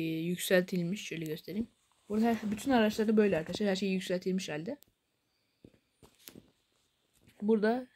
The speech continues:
Toyota Supra'mız var. Böyle advan-, çıkartma. <laughs> Çıkartma yaptım. Ee, şu arabanın aynısından ama biraz daha detaylısı.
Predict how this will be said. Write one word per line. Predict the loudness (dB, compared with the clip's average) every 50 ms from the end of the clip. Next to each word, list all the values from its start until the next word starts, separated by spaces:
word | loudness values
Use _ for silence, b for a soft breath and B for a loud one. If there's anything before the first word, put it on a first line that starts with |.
| _
Toyota | -2 0 0 0 0 0 0 -2 -2 -2 -6 _ _ _
Supra'mız | -18 -18 -18 _ -8 -6 -6 -4 -4 -2
var. | 0 0 -2 -2 -8 _ _ _ _ _ _ _ _ _ _ _ _ _ _ _ _ _ _ _ _ _ -6
Böyle | -2 -2 0 0 0 0
advan-, | -2 -2 -2 0 0 0 0 0 -4 _ _ _ _ _ _ _ _ _ _ _ _ -6
çıkartma. | -2 0 4 6 6 6 6 6 2 2 2 2 2 B B B B
<laughs> | B -8 B
Çıkartma | -6 -2 2 4 4 4 4 2 2
yaptım. | 2 2 2 0 _ -4 -4 -4 -4 _ _ _ _ _ _ _ _ _ _ _ -12
Ee, | -10 -8 -8 -6 -4
şu | -4 -2 0 2 4 6
arabanın | 6 8 6 6 6 6 6 6 4 2 2
aynısından | 2 2 2 2 2 0 -4 -6 -4 -2 -2 -2 -4 -4 -4
ama | 0 2 2 4
biraz | 6 6 6 6
daha | 6 6 6
detaylısı. | 4 2 4 4 4 4 2 0 -2 -4 -6 -6